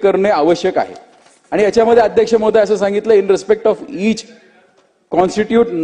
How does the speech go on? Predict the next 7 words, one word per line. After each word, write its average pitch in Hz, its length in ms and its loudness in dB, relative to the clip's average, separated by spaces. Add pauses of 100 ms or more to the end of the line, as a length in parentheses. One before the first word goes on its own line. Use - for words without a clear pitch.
(100)
not 202 120 0
derived 185 440 2 (100)
from 208 260 0 (200)
milk 202 180 2 (680)
that 180 120 2 (140)
takes 202 400 0
place 220 300 2